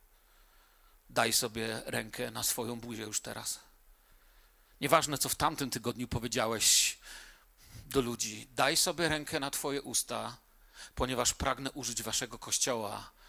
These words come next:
abyście byli światłością, która świeci nad tym miastem. Zróbcie z tym, co chcecie. Jeśli podpadłem i mam dostać złego S M S-a, napiszcie.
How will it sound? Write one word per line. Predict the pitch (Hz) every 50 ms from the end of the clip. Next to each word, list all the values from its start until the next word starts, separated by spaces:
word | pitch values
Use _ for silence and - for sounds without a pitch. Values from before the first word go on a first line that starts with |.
| -
abyście | - - 104 117 - - - 117
byli | - 120 110 110 110
światłością, | - - - 107 - - 113 117 117 - - - 127 123 120 120 120
która | - - - 113 113
świeci | 110 - - 120 110 - - 113
nad | 107 107 - -
tym | - 113 107
miastem. | 107 101 - - - - - - - - - - - _ _ _ _ _ _ _ _ - - _ _ - - _ _ _ - _ _ _ - - _ _ _ _
Zróbcie | - - - 147 156 - - 160
z | 139 -
tym, | - 139 127
co | - 123
chcecie. | - - 120 110 - - - - - - - _ _ _ _ - - - - - -
Jeśli | - - - - - 160
podpadłem | - 156 151 - - 156 156 160 165 165 165 165 165
i | - 143
mam | 143 143 143
dostać | 135 147 139 - 156 143 139
złego | 139 143 143 139 143 143
S | 143 127
M | 139 135 143
S-a, | 143 131 - 147 139
napiszcie. | 135 135 - - 135 117 - - - 123 123 120